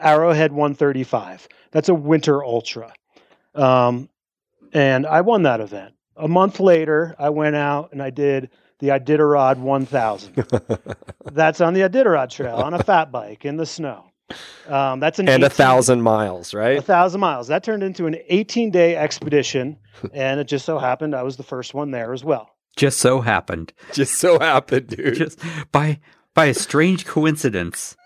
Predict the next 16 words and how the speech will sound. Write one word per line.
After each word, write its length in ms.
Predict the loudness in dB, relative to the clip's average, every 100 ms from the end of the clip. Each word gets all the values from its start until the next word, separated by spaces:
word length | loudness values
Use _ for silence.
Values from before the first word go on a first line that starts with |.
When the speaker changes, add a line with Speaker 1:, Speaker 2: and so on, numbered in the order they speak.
| _ -8
Speaker 3:
<laughs> 120 | -8 -8 -4 -4 -6 _ -12 -12 -10 -8 -4
Okay, 260 | -4 -2 -6 -8 -12 -8 -6
go 140 | -2 -2
ahead. 220 | -2 -6 -12 -10 -10 -10 -12 -12 -18 -20 _ _ _
Speaker 1:
And 120 | -10 -6
then 140 | -2
rolled 320 | 2 4 4
in, 300 | 4 2 0
did 220 | 0 -2 2
Dirty 260 | 0 0
Kansas 340 | 0 0 0 0
Extra 300 | -4 -4 0
Large 320 | 2 2 0
on 80 | -2
the 60 |
can-, 400 | -6 -8 -8 -10